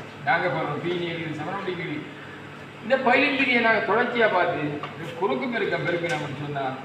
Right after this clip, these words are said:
பி வி நேர் விகித சமன் ஒன்று. பி வி நேர் விகித சமன்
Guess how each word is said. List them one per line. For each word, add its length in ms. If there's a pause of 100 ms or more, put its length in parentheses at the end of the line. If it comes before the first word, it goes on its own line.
பி 120 (240)
வி 120 (1300)
நேர் 320
விகித 260 (120)
சமன் 360
ஒன்று. 340 (1000)
பி 120 (120)
வி 100 (100)
நேர் 220
விகித 240
சமன் 380